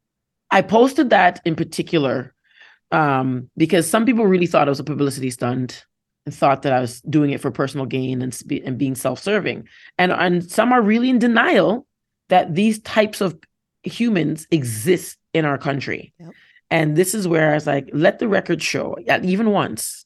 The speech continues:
Speaker 1: I, there's lots, there's some others that I'll, I, that I'll never post,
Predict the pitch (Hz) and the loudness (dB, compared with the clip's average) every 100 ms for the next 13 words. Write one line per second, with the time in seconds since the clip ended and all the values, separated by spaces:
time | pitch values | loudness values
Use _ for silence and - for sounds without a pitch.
0 | - - - 143 156 294 165 170 175 - | -10 -8 -4 -2 2 2 4 2 2 -2
1 | - 214 220 185 165 147 139 143 - - | 0 0 2 2 2 2 -2 -6 -4 0
2 | 143 151 - - 131 131 139 131 117 - | 0 0 -2 0 0 0 -2 -2 -4 -6
3 | 190 - | -6 -12